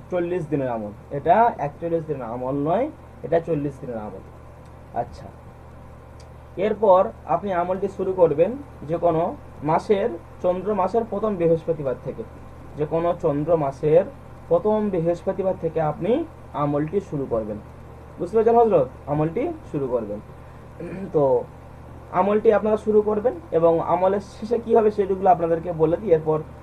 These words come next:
ওই যে, যে, যে আজিমাতটা বললাম, ওই আজিমাতটা আপনাদেরকে পড়তে হবে, কতটা পড়বেন, এবং ওই আজিমাতটা আপনাদের খেতে হবে পানির মধ্যে গুলে, ওটা আমাদের সব ইনশাআল্লাহ বলবো।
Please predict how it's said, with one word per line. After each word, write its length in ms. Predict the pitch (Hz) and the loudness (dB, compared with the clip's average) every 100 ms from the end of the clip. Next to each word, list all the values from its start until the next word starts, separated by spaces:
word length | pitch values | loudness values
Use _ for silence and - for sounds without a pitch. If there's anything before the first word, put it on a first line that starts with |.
| - | -4
ওই 100 | 160 | 2
যে, 120 | 190 | 6
যে, 180 | 202 202 165 | 6 6 4
যে 80 | 175 | 2
আজিমাতটা 600 | 160 185 202 202 - 214 | 4 2 0 -2 -2 -2
বললাম, 380 | 220 254 311 175 | -2 2 2 4
ওই 100 | 160 | 6
আজিমাতটা 600 | 165 185 190 190 202 185 | 6 4 0 0 2 2
আপনাদেরকে 480 | 170 180 190 190 185 | 4 2 -2 -4 0
পড়তে 280 | 185 160 165 | 0 2 0
হবে, 180 | 135 160 | -2 -2
কতটা 280 | 147 175 165 - | -2 0 -2 2
পড়বেন, 360 | 180 180 233 320 - - - - | 2 4 2 2 -6 -18 -14 0
এবং 320 | 156 170 170 | 4 6 4
ওই 120 | 147 | 2
আজিমাতটা 600 | 151 160 170 175 170 180 | 2 2 0 -2 0 0
আপনাদের 220 | 160 165 - - | 0 -2 -6 -4
খেতে 200 | 170 190 | 2 4
হবে 320 | 175 156 214 | 4 4 0
পানির 240 | 156 156 160 | 0 0 0
মধ্যে 220 | 156 156 | 0 -2
গুলে, 300 | 143 151 180 - | 0 0 0 -2
ওটা 160 | 139 | 0
আমাদের 240 | 147 151 160 | 0 0 0
সব 160 | 175 156 | 0 -2
ইনশাআল্লাহ 360 | 156 160 156 151 | -4 -2 -2 0
বলবো। 320 | 156 180 | 0 2